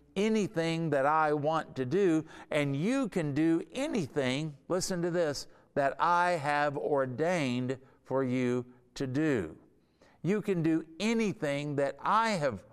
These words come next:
ordained for you to do. And that's what Paul means when he says, "I can do all things through Christ, which strengthens me." And he was saying in context of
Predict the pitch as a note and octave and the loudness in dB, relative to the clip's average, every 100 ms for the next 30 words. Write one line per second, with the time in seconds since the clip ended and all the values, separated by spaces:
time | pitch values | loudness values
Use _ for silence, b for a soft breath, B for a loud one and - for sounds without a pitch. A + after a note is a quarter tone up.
0 | - - C#3+ C3 B2+ C3 A#2+ A#2 G#2 b | -8 -2 0 0 0 0 -2 -6 -10 b
1 | b - B2+ B2 C3+ A#2 - A2 A2+ F#2 | b -4 -2 0 -2 -2 -4 -2 0 0
2 | - B B G#3+ A#3+ G#3+ G3 D#3 - F3+ | -4 B B 0 0 0 0 -2 0 2
3 | D#3 C#3+ C#3 E3 D#3+ D#3 D#3 C3 D3 C3+ | 2 0 -2 -4 -4 -4 -4 -2 -2 0
4 | C#3 C3+ C#3 C3 B2+ C#3 D3 C#3+ C3+ B2+ | -2 -2 -4 -2 2 2 2 0 -2 -2
5 | B2 A2+ - b b - D#3 C#3 - E3+ | -4 -6 -10 b b 0 2 2 0 0
6 | F3+ C3+ B2+ - B2+ A#2+ - - D3+ D#3 | 2 2 -2 -4 -6 -6 -4 -4 -4 -4
7 | - B2 G#2+ B2+ F#3 C#3+ B2+ - B B | -2 -4 -2 -4 -2 0 -2 -6 B B
8 | B B F3 F#3 D#3 D3 - A#3 A#3 D#3+ | B B 0 2 2 0 0 2 4 2
9 | E3 D#3 C3 D#3+ A3 G#3 C#3+ C#3 D#3 - | 0 -2 -4 -2 0 0 0 0 0 -2
10 | C#3+ A#2 | -2 -2